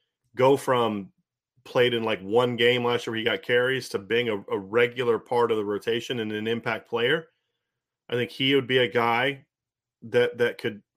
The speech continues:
fall into that category. A lot of the other guys that kinda pop in my head are guys that were in the two deep last year, so it's a little harder to go with them. Like, Deion Colzie is a guy that kinda pops in my head. Some of the other guys that would, I would normally go with, like, Kane Barong is a guy that popped in my head, but he's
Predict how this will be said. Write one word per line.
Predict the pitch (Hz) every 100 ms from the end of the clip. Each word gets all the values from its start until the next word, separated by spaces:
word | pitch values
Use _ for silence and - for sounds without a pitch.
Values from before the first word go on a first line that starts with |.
| -
fall | - 120
into | 117 113
that | 104
category. | 120 117 120 127 127 - _ _ _ _ _ _ - 135
A | 165
lot | 175
of | 294
the | 196
other | 220
guys | 175 156 143
that | 135
kinda | 175 143 117 -
pop | 180 170
in | 139
my | 117
head | 110 196 196 113
are | 107 -
guys | 143 135
that | 123
were |
in | 110
the | 101
two | - 214
deep | 113 -
last | 101 98 117
year, |
so | 101 113
it's | -
a |
little | 135 135
harder | 131 120 113
to | 101
go | 110 107
with | 95
them. | 98 98
Like, | 101 95 _ -
Deion | 120 107 95
Colzie | - 113 107 104 107 107
is | 95
a | 98
guy | 101 101
that | 101 98 _ -
kinda | 110 98
pops | 107 - -
in |
my | 104 95
head. | 101 101 95 _ _ _ _ _ _
Some | - 165 160
of |
the | 127
other | 139
guys | 135 123 120 113
that | 110
would, | 113 120 110
I | 117
would | 113
normally | 117 123 160 143 113
go | 120
with, | 110
like, | 110 -
Kane | 139 143
Barong | 117 107 123 127 113
is | 101
a |
guy | 107 104
that | 98
popped | 123 113 113
in | 107
my | 104
head, | 110 101
but | 110 -
he's | 131 127 -